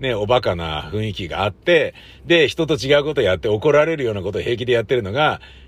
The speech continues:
痺れるみたいな、な、美学があったから、だから、ロッキンオンジャパンの現編集長も、小山田圭吾にああいうようなね、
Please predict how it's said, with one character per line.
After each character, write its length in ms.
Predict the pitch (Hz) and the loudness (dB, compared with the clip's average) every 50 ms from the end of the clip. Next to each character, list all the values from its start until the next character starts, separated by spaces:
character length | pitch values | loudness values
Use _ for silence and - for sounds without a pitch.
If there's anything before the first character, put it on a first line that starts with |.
| - - | -18 -14
痺 440 | - 120 - - 120 110 107 117 | -12 -8 -8 -6 -6 -4 -4 0
れ 120 | 117 120 117 | 0 0 2
る 120 | 101 92 | 0 -2
み 120 | 87 92 85 | -4 -4 -4
た 120 | 101 82 | -4 -4
い 120 | 76 78 | -4 -4
な、 460 | 90 107 110 92 78 76 69 - - 90 | -4 -4 -4 -4 -4 -6 -8 -10 -12 -10
な、 200 | 87 87 82 85 | -8 -8 -8 -8
美 180 | 85 104 107 | -6 -4 -2
学 520 | 98 90 80 - - 76 73 73 - - - _ _ _ _ _ _ | -2 -2 -4 -4 -8 -12 -12 -12 -14 -16 -20 _ _ _ _ _ _
が 380 | - 87 80 80 82 82 82 95 | -12 -10 -8 -6 -4 -2 0 0
あ 20 | |
っ 60 | 110 98 | 0 0
た 160 | - - 80 | -2 -2 -2
か 80 | 82 | 0
ら、 260 | 104 156 196 156 - - - - - - - - - | 2 2 2 0 0 -4 -10 -20 -20 -20 -20 -2 2
だ 120 | 175 185 | 2 4
か 80 | 165 180 | 4 4
ら、 160 | 190 185 156 | 4 4 2
ロ 120 | 135 123 | 0 -2
ッ 20 | 107 | -6
キ 100 | - 127 | -8 -10
ン 60 | 117 | -6
オ 20 | |
ン 20 | 117 | -2
ジ 80 | 107 | 0
ャ 60 | 120 107 | 0 2
パ 140 | 131 120 | 2 0
ン 20 | 113 | 0
の 60 | 104 | -2
現 220 | 92 113 107 95 | -6 -6 -6 -4
編 180 | 87 107 101 95 | -4 -4 -6 -6
集 180 | - - 95 80 | -6 -8 -10 -10
長 180 | - 95 85 107 | -8 -8 -6 -2
も、 320 | 147 185 180 160 131 98 | 0 2 2 2 2 2
小 80 | 101 101 | 0 -2
山 160 | 98 95 95 | -2 -2 -4
田 80 | 101 | -6
圭 180 | 87 - 98 87 | -6 -6 -6 -6
吾 80 | 110 143 | -4 -4
に 100 | 185 165 | -4 -2
あ 100 | 110 92 | -2 -2
あ 60 | 85 | -2
い 100 | 82 80 82 | -4 -6 -8
う 80 | 80 | -10
よ 160 | 80 78 76 | -10 -10 -12
う 20 | 73 | -12
な 320 | 71 69 67 69 67 69 | -12 -12 -12 -12 -12 -12
ね、 300 | 78 131 - 147 85 - | -10 -10 -10 -10 -10 -14